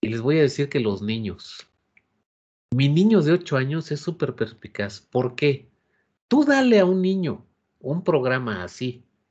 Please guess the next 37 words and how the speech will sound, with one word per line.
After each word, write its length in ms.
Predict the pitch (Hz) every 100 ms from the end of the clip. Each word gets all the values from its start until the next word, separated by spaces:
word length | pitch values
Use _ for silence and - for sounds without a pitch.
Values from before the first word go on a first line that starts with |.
| _ _
y 160 | 120 113
que 140 | 139
de 80 | 139
entrada 440 | 135 151 170 202
le 120 | 180 123
pida, 480 | - 160 127 98 _ _ _ _ _ 143
a 60 |
ver, 280 | 226 294 285
este, 520 | 214 - - 151 143
pues 180 | 139 151
no 120 | 180
sé, 280 | 185 170 156
si 140 | -
tienen 280 | 127 156 147
hermanos 520 | 107 104 113 127 -
o 20 | 123
alguien, 380 | 131 127 - _ -
denle 300 | 123 156 170
a 80 | 160
probar 340 | 120 131 135
sus 160 | - -
programas. 600 | - 98 104 101 - _ _ _ _ _ _ _ -
Y 100 | 120
pónganle 440 | 113 185 202 185
un 100 | 196
programa 680 | 196 156 131 139 165 254 - _ _ _ _ _ _ _ _ _ -
que 140 | 123
de 100 | 117
entrada 520 | 123 120 143 147 151
lo 240 | 120 110 -
corre 560 | 180 208 254 302 - _ _ _ _ _ _ _ _
y 160 | 120 123
le 180 | 123
pide, 540 | 123 170 175 147 110 104
"Dame 260 | 139 170 170
un 60 |
número". 440 | 175 175 107 104